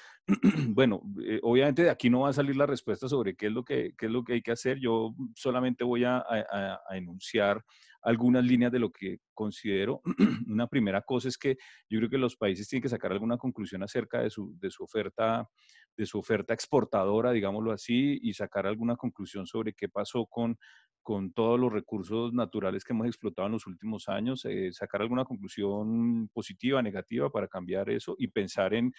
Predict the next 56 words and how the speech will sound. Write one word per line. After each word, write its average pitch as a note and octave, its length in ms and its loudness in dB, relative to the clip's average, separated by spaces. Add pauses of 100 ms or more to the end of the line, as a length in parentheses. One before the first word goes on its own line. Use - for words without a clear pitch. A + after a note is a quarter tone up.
(420)
en G2+ 220 -2
a G#2+ 100 -2
qué - 120 -2
nos A2+ 120 2
vamos C3+ 200 2
a C#3 60 4
dedicar G#2 320 2
si B2+ 120 -2
no C3 100 4
es B2 80 -2
petróleo, B2+ 760 2
carbón, G#2+ 500 0
níquel, A2+ 480 2 (580)
eh, F#2+ 300 2
lo-, F2+ 260 -2
lo-, G2 260 -2
los... F#2+ 420 -6
Eh, F#2 320 -4
eh, F2 380 -8 (800)
las G2 140 -4
materias A2+ 460 0
primas, B2 300 2
los A2 140 0
commodities A2 460 -2
básicos A2 360 -2
que A2+ 120 -4
realmente G#2+ 720 -2 (440)
yo G#2 240 4
hago G#2+ 200 6
la, A2+ 180 4
la, G2 240 -2
la F#2+ 220 -4
conclusión G2+ 640 -6
en, A#2 200 -2
en A2+ 80 -4
perspectiva G2+ 560 -2
y A2+ 60 2
no A#2+ 100 4
nos A#2 160 2
han A#2+ 120 4
aportado G#2 440 2
mayor G2+ 240 0
cosa A#2 240 -4
que G#2 140 -8
flujo A2 240 0
de A2+ 80 0
caja, A2 340 2
digamos, F#2+ 380 -6
eso G2+ 180 -8
no, A2 240 -4
eso G#2+ 140 -4
no A2+ 80 -4
se A#2 100 -10
convirtió G2+ 540 -4
en G#2 80 -8
capital A2 600 0